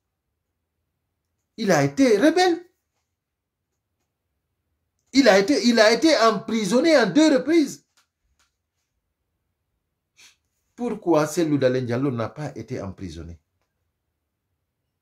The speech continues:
C'est parce que Cellou Dalein Diallo faisait le combat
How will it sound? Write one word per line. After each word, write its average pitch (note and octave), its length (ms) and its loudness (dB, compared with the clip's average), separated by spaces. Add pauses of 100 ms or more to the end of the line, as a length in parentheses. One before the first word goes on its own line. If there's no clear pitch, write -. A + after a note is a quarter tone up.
(800)
C'est E3+ 240 -8
parce F3+ 200 -12
que G3 120 -12
Cellou D#3+ 300 -6
Dalein C3+ 240 -2
Diallo A2+ 400 -8
faisait C3 320 -6
le A2+ 160 -6
combat G2+ 580 -12